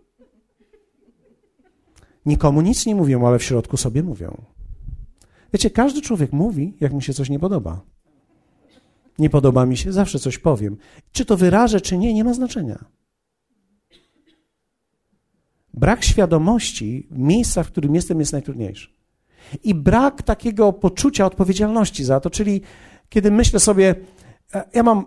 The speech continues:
niewłaściwe, m-, może reakcje, jestem jakiś taki brutal, prawda,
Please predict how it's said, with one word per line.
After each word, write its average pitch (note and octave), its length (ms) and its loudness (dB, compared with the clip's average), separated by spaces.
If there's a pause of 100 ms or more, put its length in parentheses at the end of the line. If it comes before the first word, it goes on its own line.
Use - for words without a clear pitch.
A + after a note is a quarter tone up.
(100)
niewłaściwe, F#3 840 2
m-, F3 460 -8
może D#3+ 240 2
reakcje, F3+ 320 2
jestem D#3 220 0
jakiś D3 200 -4
taki C#3+ 220 -6
brutal, C3 580 2
prawda, C#3 520 -2